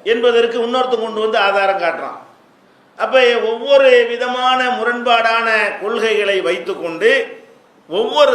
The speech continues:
சாராரும் ஒரு குர்ஆன் வசனத்தையோ அல்லது ஒரு நபி மொழியோ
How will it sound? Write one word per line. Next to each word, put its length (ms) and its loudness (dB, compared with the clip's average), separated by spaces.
சாராரும் 680 0
ஒரு 200 4
குர்ஆன் 340 0
வசனத்தையோ 640 -2
அல்லது 360 0
ஒரு 200 2
நபி 260 0
மொழியோ 340 0